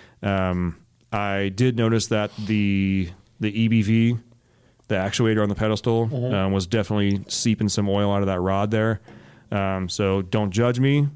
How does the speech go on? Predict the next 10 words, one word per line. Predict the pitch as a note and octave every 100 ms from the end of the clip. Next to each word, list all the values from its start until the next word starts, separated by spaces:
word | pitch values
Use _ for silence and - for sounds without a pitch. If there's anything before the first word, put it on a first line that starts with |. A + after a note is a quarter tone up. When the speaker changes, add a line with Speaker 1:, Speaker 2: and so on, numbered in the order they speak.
| - _ _ _ _ _ _ - _ _ - - _ _ - _ _ -
Speaker 1:
I |
know | - -
you're | F2+
gonna | F2+
judge | E2+ F#2+ G2 F2+
me, | F2+
but | E2+
don't | F2+ F2+ F2+
judge | G2 F#2+ F2+
me. | F#2 F#2